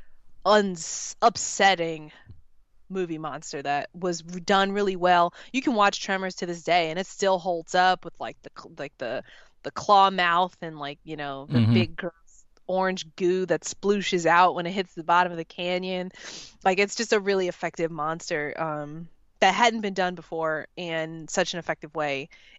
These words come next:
Speaker 1: And then they just, you know, the reason why, uh, that came to mind is because we just watched, like, Tremors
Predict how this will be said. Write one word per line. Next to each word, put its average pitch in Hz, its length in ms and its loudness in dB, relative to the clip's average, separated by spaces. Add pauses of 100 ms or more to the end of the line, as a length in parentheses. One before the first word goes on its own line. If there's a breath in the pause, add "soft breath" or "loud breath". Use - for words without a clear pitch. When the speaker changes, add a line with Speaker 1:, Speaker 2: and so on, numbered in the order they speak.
Speaker 1:
And 165 220 0
then 160 340 -2
they 165 140 0
just, 165 260 -6 (160 loud breath)
you 285 160 6 (140)
know, 269 360 8 (340 soft breath)
the 269 80 0
reason 392 240 6
why, 277 420 2
uh, - 180 -8
that 208 240 0
came 220 240 -8
to - 100 -14
mind 233 280 -2
is 202 100 -8
because 170 580 -8
we 208 240 -2
just 269 220 -4
watched, 190 440 -2
like, 135 160 -10
Tremors 190 580 -8